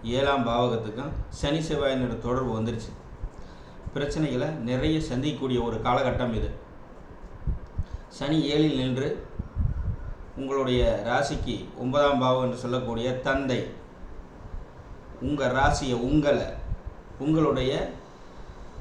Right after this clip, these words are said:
அம்மாவை குறிக்கக்கூடிய நான்காம் பாவகத்துக்கு சனியினுடைய பத்தாம் பார்வை. இந்த மூன்று பாவகங்கள் சனி நிற்கும் பாவகம். நான்கு பாவகங்களும் கடுமையாக பாதிக்கப்படும். ஏன் பாதிக்கப்படும்? செவ்வாயினுடைய தொடர்பு,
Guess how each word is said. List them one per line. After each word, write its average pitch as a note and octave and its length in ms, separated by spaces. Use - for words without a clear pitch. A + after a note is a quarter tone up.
அம்மாவை D#3 340
குறிக்கக்கூடிய B2+ 640
நான்காம் D3+ 420
பாவகத்துக்கு B2 560
சனியினுடைய C#3 520
பத்தாம் B2 360
பார்வை. A2 240
இந்த C#3+ 140
மூன்று D3+ 260
பாவகங்கள் C3 540
சனி D#3 260
நிற்கும் C3 360
பாவகம். A#2+ 420
நான்கு D3+ 340
பாவகங்களும் C3+ 580
கடுமையாக D#3+ 640
பாதிக்கப்படும். B2 580
ஏன் F3 240
பாதிக்கப்படும்? C3+ 580
செவ்வாயினுடைய C#3+ 600
தொடர்பு, B2+ 340